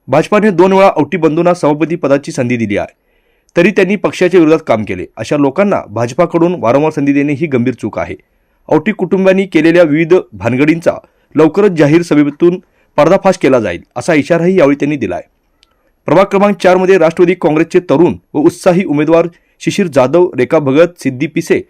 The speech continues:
तसेच राष्ट्रवादी काँग्रेस पुरस्कृत अपक्ष उमेदवार शैलेश देशपांडे यांच्या नेतृत्वाखाली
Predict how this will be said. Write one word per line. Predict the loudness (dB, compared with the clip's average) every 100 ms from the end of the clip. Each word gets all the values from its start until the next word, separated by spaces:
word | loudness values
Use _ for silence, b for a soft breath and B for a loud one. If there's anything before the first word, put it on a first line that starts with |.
| _ _ _
तसेच | -4 0 0
राष्ट्रवादी | 0 0 0
काँग्रेस | 0 0 -2
पुरस्कृत | -2 -4 -2 -4 -4
अपक्ष | -6 -6 -6
उमेदवार | -4 0 0 0
शैलेश | -4 -2 -2
देशपांडे | -4 -2 -4 -4 -10 _ _ _ _
यांच्या | -4 -2 0 0
नेतृत्वाखाली | 0 -2 -2 0 0 -2